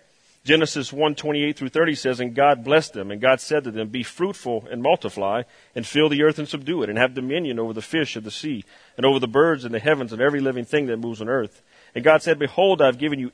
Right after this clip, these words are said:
every plant yielding seed that is on the face of the earth, and every tree with seed in its fruit. You shall have them for food.'" And to every beast of the earth, and to every bird of the heavens, and to everything that creeps on the earth,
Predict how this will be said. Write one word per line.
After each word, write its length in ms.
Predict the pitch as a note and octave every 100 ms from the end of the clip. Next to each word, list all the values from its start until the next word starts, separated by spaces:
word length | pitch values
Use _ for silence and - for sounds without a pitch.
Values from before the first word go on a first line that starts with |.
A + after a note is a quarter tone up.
| -
every 280 | F3 E3+
plant 340 | B2+ A2 G#2 - _ _ _
yielding 280 | B2 C#3+ C3+
seed 300 | A#2+ F3+ D#3+
that 120 | B2
is 120 | A#2+ A#2
on 80 |
the 80 | A#2+
face 320 | - A#2+ A#2
of 60 | B2+
the 120 | B2
earth, 200 | D3+ C3
and 100 | C3+
every 160 | D3+ D3
tree 260 | - G3
with 160 | F3 A#2
seed 280 | - C3+ C#3+
in 80 | C#3+
its 120 | C#3
fruit. 280 | - F3+ - _ _ _ _
You 80 | -
shall 160 | C3+
have 240 | A#2+ E3+ D3
them 140 | C#3+
for 120 | D#3
food.'" 400 | C#3 G3+ G#3 G#2 - _ _ _ _ _ _ _
And 140 | A#2
to 140 | C3 C#3+
every 180 | D#3
beast 300 | B2+ D3 C#3
of 80 | C3
the 100 | A#2+
earth, 220 | B2+ B2
and 80 | A2+
to 120 | A#2
every 220 | A#2 C3 A2+
bird 240 | A#2 A#2
of 60 | A2
the 60 |
heavens, 360 | A2+ A#2 G#2+ G2+
and 100 | G2+
to 140 | A2+
everything 400 | A#2+ C3+ B2 B2
that 120 | A2 F2+
creeps 320 | C3 C3+ -
on 60 |
the 120 | G#2 G#2
earth, 240 | F#2+ -